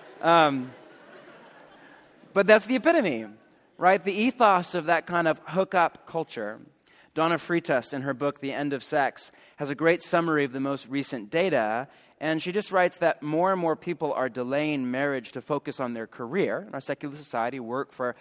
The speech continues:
a ton of people is the new de facto god. It's the meaning and purpose to life. And during that hiatus, which lasts anywhere from ten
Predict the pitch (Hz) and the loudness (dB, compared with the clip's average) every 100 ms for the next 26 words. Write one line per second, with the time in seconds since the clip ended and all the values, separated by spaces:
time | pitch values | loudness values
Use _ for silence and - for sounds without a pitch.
0 | - - - 131 123 131 131 127 139 127 | -14 -16 -10 -6 -6 -6 -10 -8 -8 -8
1 | 123 120 127 123 123 117 - 131 123 113 | -8 -8 -8 -10 -8 -10 -6 -6 -6 -4
2 | 107 113 139 - 120 123 127 131 123 120 | -2 -2 -4 -8 -8 -6 -6 -8 -10 -12
3 | 139 - 170 107 143 208 _ - - - | -12 -8 -4 -2 -4 -8 _ -20 -20 -8
4 | 143 156 135 170 220 208 185 - 147 143 | -4 -4 0 0 0 0 0 0 2 2
5 | 190 202 120 160 - 135 143 147 151 - | 2 0 -2 -4 -10 -8 0 2 0 -4
6 | 170 175 165 160 156 - 147 131 123 - | -8 -4 0 0 -2 -4 -4 -4 -8 -4
7 | 175 160 160 | -2 -2 -4